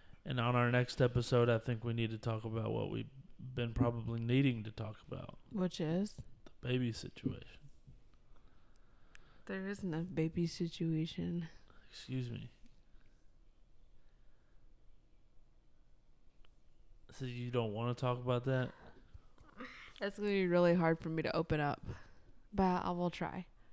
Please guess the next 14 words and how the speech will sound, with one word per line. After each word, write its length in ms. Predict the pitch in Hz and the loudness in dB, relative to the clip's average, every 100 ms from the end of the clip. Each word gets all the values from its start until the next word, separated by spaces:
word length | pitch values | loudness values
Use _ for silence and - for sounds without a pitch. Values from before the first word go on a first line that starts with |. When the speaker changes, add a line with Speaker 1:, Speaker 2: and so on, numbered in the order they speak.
| - 123 | -20 -14
Speaker 1:
I 80 | 131 | -10
mean, 140 | 123 | -8
we, 160 | 120 123 117 | -8 -10 -4
that's 300 | 123 123 - - 160 139 | -2 -2 -8 -16 -18 -8
what 140 | 127 123 | -2 0
we've 140 | 123 | 0
been 160 | 120 113 | 0 0
talking 300 | 117 117 117 | 2 2 0
about 300 | 110 107 127 | 0 -2 -2
since, 180 | 123 110 | -4 -2
like, 160 | 107 | 0
episode 460 | 110 107 - 101 - | 0 0 -2 -6 -6
two. 220 | - 104 - - - - - - - - - - - - - - - - - - - | -8 -8 -10 -16 -18 -20 -20 -20 -20 -20 -20 -20 -20 -20 -20 -20 -20 -20 -20 -20 -4
Speaker 2:
Yeah, 260 | 226 226 | 0 0